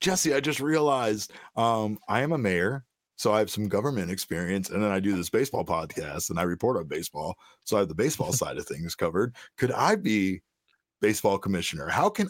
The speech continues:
Speaker 1: I get, where do I
Speaker 2: That's
Speaker 1: start
Speaker 2: fair.
Speaker 1: my training? How do I
Speaker 2: You
Speaker 1: start
Speaker 2: do have
Speaker 1: down
Speaker 2: the
Speaker 1: the path
Speaker 2: resume.
Speaker 1: of me getting to be baseball commissioner? Because twenty-five million dollars a year, Jesse, is just a little more than I make here at P H N X, but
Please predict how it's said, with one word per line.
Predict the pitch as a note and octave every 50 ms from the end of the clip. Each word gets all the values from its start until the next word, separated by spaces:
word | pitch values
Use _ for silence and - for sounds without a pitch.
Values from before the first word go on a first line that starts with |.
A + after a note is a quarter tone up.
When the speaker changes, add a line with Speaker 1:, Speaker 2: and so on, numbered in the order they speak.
| - -
Speaker 1:
I | - -
get, | E3+ E3 F3 D#3 D3 - - - - -
where | C#3 D#3+ G#3 A#3 C4
do | B3+ A#3+ G3+
I | E3+ E3+ -
Speaker 2:
That's | A#2+ C3+ -
Speaker 1:
start | - - D#3+ D#3+ D#3+
Speaker 2:
fair. | B2+ B2 A#2 G#2+
Speaker 1:
my | D3 D3 C#3+ C#3+ A#2+
training? | - - E3+ D#3+ D#3+ D#3+ D3+ C3 A2+ G#2 F#2+ F#2+ F#2+ - - - -
How | D3 D#3+
do | G3 G#3+ F#3
I | F3
Speaker 2:
You | E3 C#3
Speaker 1:
start | A#2+ A#2 F#3 E3+ E3+
Speaker 2:
do | C#3
have | C#3 C#3
Speaker 1:
down | E3 D#3+
Speaker 2:
the | D#3 - G#2+
Speaker 1:
the | A2
path | A2 D#3 D3+ D3+ D3+ D3+
Speaker 2:
resume. | D#3 E3 E3+ F#3+ - - - - _ _ _ _ - -
Speaker 1:
of | D#3 E3 D3 C#3+
me | D#3 D#3+ E3+ E3+ F#3 F#3+ F3+
getting | C#3+ C3+ D#3+ D3 D#3 D#3 D3 C#3+ C3
to | - D3
be | C3+ B2 E3 E3+ E3
baseball | C#3+ D3+ C#3+ C#3+ C#3 - - D3+ C#3 C#3
commissioner? | - - C#3+ C#3+ D3+ D#3 - - C#3+ C#3+ B2+ A#2+ A2 - - - - - -
Because | E3 E3 D3+ E3+ E3 -
twenty-five | - C#3+ E3 F3+ G3+ A#3 A3+ - G3+ G3+ F#3
million | D#3+ D#3+ D#3+ E3 E3+ E3 D#3
dollars | D3 C3+ C#3 D3+ E3+ E3 C#3+ C3
a | B2+
year, | B2 B2 B2+ C#3 C#3+
Jesse, | C3+ A#2 C3 B2+ A#2+ - B2+ A#2+ G#2+ - - - - -
is | D#3+ D#3 C#3+ C3 B2
just | G#2 C#3+ D3+ D3 C3+ C#3+
a | C#3+
little | C#3 C3 C3+ D3+ D#3+ D#3+ D3
more | C#3 A#2+ B2+ C3+ C3+ B2 A2
than | G#2 A2+ A#2
I | A2+ A2
make | G#2+ A2+ A2+ A#2 A2+ G#2 -
here | A#2 A#2 A2 G#2+ G#2+ G2+ F2+ - -
at | A2+ A2+ A2 A2 -
P | A#2+ A#2 A2
H | G#2+ G#2+ G#2 - A2+
N | G#2 A2+
X, | B2+ C3+ B2 A2 - -
but | - C3+ F3 G3+ E3+ C#3+ C3 E3+ D3+